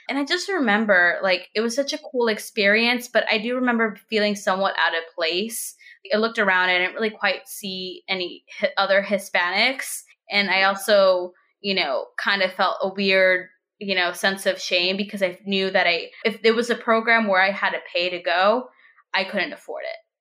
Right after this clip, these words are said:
you know? And so that's one of the things where I just felt, I guess, like, maybe the journalist who was a, who worked at, at the L A Times at the,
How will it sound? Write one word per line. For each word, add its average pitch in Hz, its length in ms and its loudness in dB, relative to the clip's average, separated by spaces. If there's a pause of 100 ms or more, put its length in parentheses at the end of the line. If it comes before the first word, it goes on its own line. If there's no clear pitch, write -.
(260)
you 190 80 -4
know? 170 300 0 (400)
And 247 180 2
so 262 100 4
that's 247 240 2
one 285 120 6
of 262 60 6
the 226 100 2
things 220 200 0
where 208 80 4
I 196 60 4
just 202 240 -6
felt, 202 240 4 (540)
I 233 80 2
guess, 226 240 0
like, 240 100 -4
maybe 208 220 2
the 190 160 -4
journalist 190 520 2
who 208 60 -8
was 185 160 -4
a, 175 180 0 (160)
who 214 100 -6
worked 196 200 0
at, 190 120 -4 (220)
at 196 100 -4
the 180 60 0
L 175 160 0
A 175 120 0
Times 180 400 -2
at 170 140 -14
the, - 80 -18